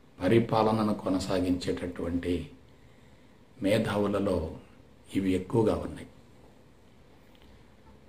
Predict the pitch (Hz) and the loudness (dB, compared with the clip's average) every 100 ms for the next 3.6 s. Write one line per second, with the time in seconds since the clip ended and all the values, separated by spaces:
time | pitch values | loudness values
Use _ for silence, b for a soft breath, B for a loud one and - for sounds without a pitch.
0 | - - 101 107 117 123 - - - 120 | -20 -6 0 4 6 6 4 -2 2 6
1 | 120 127 123 120 - 98 110 107 - 110 | 8 8 6 4 0 0 0 0 -2 -2
2 | - 104 98 104 98 - 92 92 90 98 | -4 -4 -2 -2 -2 -4 -4 -4 -6 -6
3 | - 90 87 - - | -4 -2 -2 -6 -16